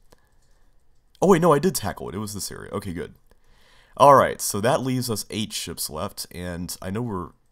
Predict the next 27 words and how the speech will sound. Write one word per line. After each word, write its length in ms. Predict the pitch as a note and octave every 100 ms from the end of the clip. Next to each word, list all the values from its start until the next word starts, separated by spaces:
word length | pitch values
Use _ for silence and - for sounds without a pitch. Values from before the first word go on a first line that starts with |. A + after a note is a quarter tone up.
| _
four 420 | - - C3+ D3
of 80 | B2+
them 160 | G#2 F2+
are. 440 | D2+ D#2 G#2+ B2+ - - _ _ _ - _ _ _ _ _ _ _ _
Okay, 120 | -
four 340 | D2+ - A#2+ B2+
of 60 |
them 140 | B2 A#2+
are 120 | A#2
there, 360 | G2 G2 G2 F#2+
and 360 | F#2 F2 E2 - -
the 100 | D#2
other 180 | G2+ G#2+
four 400 | - G2+ G2 F2
are 60 |
down 240 | E2+ F2+ E2
here. 380 | G#2+ A#2+ D3 D#3+ _ _ _ _ _ _ _ _ _
I 80 | G2
just 120 | G#2
wanna 140 | C3+
make 120 | B2+ G#2
sure 200 | - G2
I 80 |
count 340 | E2 - G#2 F#2+
for 120 | E2
everything, 400 | D2+ C#2+ - D2+
because 340 | D#2 E2+ D#2